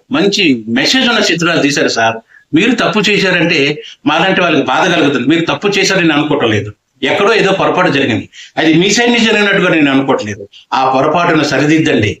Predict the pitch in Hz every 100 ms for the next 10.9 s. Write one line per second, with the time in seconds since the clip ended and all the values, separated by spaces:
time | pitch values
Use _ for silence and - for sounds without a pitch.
0 | _ - - - 147 139 135 - - -
1 | - 165 214 240 233 190 165 - 139 135
2 | 147 208 165 135 190 208 143 117 104 101
3 | _ _ - 135 190 214 196 175 180 170
4 | 143 175 - 165 139 147 156 151 151 175
5 | _ _ _ - - 170 202 190 165 170
6 | 185 175 170 170 165 165 - _ 127 139
7 | 190 185 175 160 151 135 147 156 170 160
8 | 135 135 156 185 - - - - 139 165
9 | 180 170 165 156 156 156 156 - _ _
10 | - 143 143 - 143 135 147 151